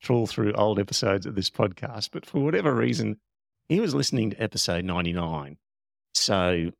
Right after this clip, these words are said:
I'm gonna play a bit of that one now. It goes for about five minutes, give my voice a rest. And not only does it just give our initial impressions at that time, so was that six years ago,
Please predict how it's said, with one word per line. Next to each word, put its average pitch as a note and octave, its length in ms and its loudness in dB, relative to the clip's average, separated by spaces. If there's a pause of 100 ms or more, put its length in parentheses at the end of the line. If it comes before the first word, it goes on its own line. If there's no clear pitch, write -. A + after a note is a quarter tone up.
I'm C3+ 80 0
gonna C4+ 140 0
play C#3 480 2
a G#2 100 -2
bit G#2+ 200 2
of F#2+ 100 2
that G2+ 200 2
one E2 360 -4
now. F2 580 -4 (720)
It - 40 -20
goes C#3+ 240 4
for - 80 0
about F2 200 4
five E2+ 260 4
minutes, G2 360 -2 (140)
give G#2+ 140 -2
my D#2+ 180 0
voice D#2 300 0 (160)
a D2 100 -4
rest. F#2+ 380 0 (100)
And B2 420 0 (1200)
not G#3+ 180 6
only C4+ 160 4
does C#3 80 2
it C3+ 80 2
just A2+ 220 -2
give B2+ 140 4
our G#2 300 4
initial A#2+ 380 0
impressions F2+ 600 -2
at F#2+ 200 -4
that D#2 200 -6
time, F#2 680 0 (400)
so D#2+ 600 2 (1500)
was E2+ 140 -4
that D#2 160 -6
six - 240 2
years E2+ 140 6
ago, C#2+ 340 2